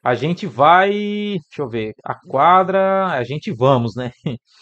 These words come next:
É, vamos lá, eu vou quebrar a cena que ele saiu, tá? Vou botar o ás. É, aqui deitou a quadra, pelo jeito ele tá com umas três bombas aí, né? No mínimo. Não sei, né? A gente não é adivinho.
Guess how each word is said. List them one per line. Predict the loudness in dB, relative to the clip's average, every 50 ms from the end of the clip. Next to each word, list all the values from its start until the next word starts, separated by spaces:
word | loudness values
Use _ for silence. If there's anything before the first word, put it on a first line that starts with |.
| _ _ _ _ _ _ _ _ _ _ -10
É, | -8 -6 -4 -2 -2 0 0 0 -2 -2 -2 -2 -2 -4 -4 -2
vamos | -2 -2 0 4
lá, | 6 6 6
eu | 6
vou | 4 2
quebrar | 0 0 2 4 4 4
a | 4
cena | 2 -4 -8 -4 -2 -2 -2 -2
que | -2 -4 -6
ele | -6 -6
saiu, | -4 -2 -2 -2 0 -2 -6 -6 -4
tá? | -2 0 0 0 -2 -6 _ _
Vou | -14 -10 -8
botar | -8 -6 -4 -2 -2
o | -2 -2 -2 0
ás. | 2 2 2 2 -2 -6 -16 _ _ _ _ _ -12 -12 _ _ _ _ _ _ _ _ _ _ -20 -18
É, | -16 -14 -12 -12
aqui | -14 -12 -12 -10 -8
deitou | -6 -8 -8 -6 -6 -4
a | -4 -6
quadra, | -6 -6 -2 0 0 0 0 -2 -4
pelo | -6 -6 -6 -6
jeito | -2 -2 -2 -2 -2
ele | -6 -6
tá | -6 -6 -6
com | -6 -6
umas | -6 -6 -6 -6 -8
três | -8 -8 -6 -6 -6
bombas | -6 -6 -6 -4 -4 -4
aí, | -6 -6
né? | -6 -8
No | -8 -8 -8
mínimo. | -8 -8 -6 -6 -4 -6 -6 -8 -10 _ _ _ _ _ _ _ _ _ _ _ _ _ _ _ _ _ _ _ _ _ _ _ _ _ -16
Não | -14 -14
sei, | -12 -8 -2 0 2 2
né? | 2 0 0 -2
A |
gente | -2 -4 -6 -8 -8 -8
não | -8 -8 -6 -4 -2
é | -2
adivinho. | -2 -2 -4 -8 -10 -10 -8 -6 -4 -4 -6